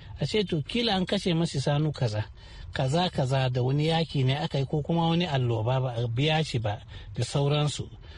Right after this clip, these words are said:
Sai a ce, "To, a bi kadi na hankali a biya." Wanda kuma in an ka rasa sanu goma, ce ga uku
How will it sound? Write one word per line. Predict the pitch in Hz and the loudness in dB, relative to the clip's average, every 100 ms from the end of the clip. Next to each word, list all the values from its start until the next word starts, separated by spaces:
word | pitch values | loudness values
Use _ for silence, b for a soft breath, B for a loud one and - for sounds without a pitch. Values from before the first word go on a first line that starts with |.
| B | B
Sai | - 185 | -4 -2
a | |
ce, | 156 160 | 0 -2
"To, | 147 | -2
a | 123 | -2
bi | 123 156 | 0 -2
kadi | - - 202 196 180 196 | -2 0 2 2 2 0
na | 190 | 0
hankali | - 202 190 156 135 | 0 0 0 0 0
a | 143 107 | -2 -4
biya." | 113 113 107 - - B B - | -2 -2 -4 -10 -16 B B -2
Wanda | 165 156 | 0 0
kuma | 123 165 175 175 - | 0 0 0 0 -2
in | 175 185 | -2 -2
an | 190 190 190 - | 0 0 -2 -2
ka | 185 196 | 0 2
rasa | 196 185 165 | 0 0 -2
sanu | - 180 185 170 | 0 2 2 0
goma, | 185 196 165 | 2 2 0
ce | - 165 | 0 0
ga | 143 135 | 0 -2
uku | 147 151 117 | -2 -2 -4